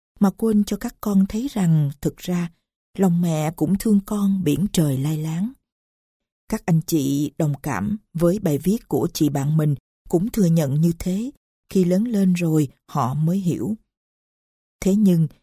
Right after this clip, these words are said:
đọc rồi tự nhiên gắn kết những câu chuyện kể về tình mẹ của những khán giả thay lời muốn nói, mới chợt nhận ra có lẽ người ảnh hưởng đầu tiên và lớn nhất đến cuộc đời của một con người sau này, cho đời con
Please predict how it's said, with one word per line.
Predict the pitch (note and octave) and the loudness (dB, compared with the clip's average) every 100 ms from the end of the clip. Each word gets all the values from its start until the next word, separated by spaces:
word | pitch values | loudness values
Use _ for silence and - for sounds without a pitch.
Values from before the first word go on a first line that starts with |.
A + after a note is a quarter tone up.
| _ - | _ -4
đọc | F3+ - - | -4 -4 -4
rồi | F3 E3 D#3+ D3+ - | 0 2 2 0 0
tự | D3+ | 0
nhiên | E3 F#3+ F3+ | 4 4 2
gắn | F3+ G#3+ | 0 -2
kết | - C4+ E3 | -2 -2 0
những | F3+ | 0
câu | G3 F3+ | 0 -2
chuyện | - B2 D3+ | 0 -2 -2
kể | - A2 G#3 | -2 -2 0
về | E3+ D3+ | 0 -2
tình | - D3 C#3+ | 0 -2 0
mẹ | C3 A#2 D#3 _ _ - | -2 -4 -6 _ _ -2
của | F3+ | 2
những | F#3+ D#3 | 2 2
khán | G3 A#3 | -2 -2
giả | G3+ D3+ D3 | 0 -2 -4
thay | - E3+ | -4 0
lời | D3+ C#3 | 0 2
muốn | D3 F#3+ | 0 2
nói, | G3 E3+ G#3+ C4 _ _ _ - | 2 0 -2 -6 _ _ _ 2
mới | F#3+ F#3 G3+ C4+ | 4 4 2 0
chợt | F#3+ E3 | -2 2
nhận | E3 C#3+ | 2 2
ra | D3 F3+ F3+ F3+ - _ _ - | -2 -2 -2 -4 -8 _ _ -4
có | C#4 | -2
lẽ | G#3+ D#3+ C#3+ A#3 | 0 0 0 2
người | G3 E3 | 2 4
ảnh | E3+ G#3+ | 2 2
hưởng | E3+ F#3 | 4 4
đầu | G3+ D#3+ D3 - | 4 2 0 0
tiên | A3 G#3+ G#3+ - | 2 2 0 0
và | E3+ | 0
lớn | D3+ D#3+ G#3 B3+ | 2 0 0 -2
nhất | D#4 _ | -6 _
đến | F3 F#3+ B3 | 0 0 2
cuộc | F3+ D#3+ | 0 0
đời | E3 D#3+ D3 - | 0 0 0 0
của | D3 B2+ | 0 4
một | G3 C#3 _ | 4 2 _
con | - G3 F3 | -4 0 4
người | E3+ C#3+ | 4 2
sau | - F#3 E3+ | -2 -4 0
này, | E3 D3+ C3+ _ _ _ _ - | 0 0 -2 _ _ _ _ -4
cho | A3 | -2
đời | F#3 F3 D3+ | 2 2 2
con | - F#3+ | 0 -6